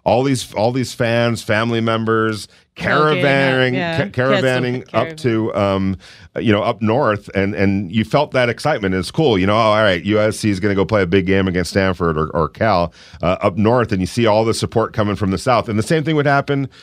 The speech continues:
Speaker 1: when Cal, um, or Stanford would come down to Southern California. You would see the same thing from the reverse side, and you're not gonna have that, uh,
Speaker 2: Yeah.
Speaker 1: anymore. You know, that, that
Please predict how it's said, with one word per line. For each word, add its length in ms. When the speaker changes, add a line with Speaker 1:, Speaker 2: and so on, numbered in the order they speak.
Speaker 1:
when 160
Cal, 580
um, 320
or 100
Stanford 380
would 140
come 180
down 200
to 60
Southern 280
California. 500
You 160
would 120
see 160
the 100
same 260
thing 400
from 180
the 100
reverse 560
side, 440
and 100
you're 80
not 160
gonna 140
have 260
that, 260
uh, 200
Speaker 2:
Yeah. 80
Speaker 1:
anymore. 380
You 100
know, 100
that, 240
that 240